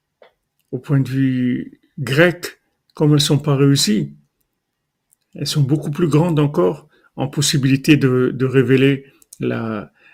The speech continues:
la, la présence divine. Mais Netzar chez Benetzar, ça veut dire que on va réussir dans le côté de la matière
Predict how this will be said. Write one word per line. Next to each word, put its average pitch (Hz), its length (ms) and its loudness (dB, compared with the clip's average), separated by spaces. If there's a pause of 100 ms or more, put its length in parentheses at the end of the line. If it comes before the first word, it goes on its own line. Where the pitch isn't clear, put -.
(120)
la, 120 200 -2
la 127 180 -2
présence 127 540 0
divine. 117 420 -4 (720)
Mais 135 140 2
Netzar 170 480 4
chez 185 100 6
Benetzar, 175 640 2
ça 151 100 -4
veut 139 120 0
dire 143 180 -2
que 147 320 0 (560)
on 143 100 2
va 160 180 4
réussir 160 680 4 (1400)
dans 151 320 2
le 170 80 4
côté 160 640 2 (600)
de 139 260 2
la 143 120 6
matière 156 680 0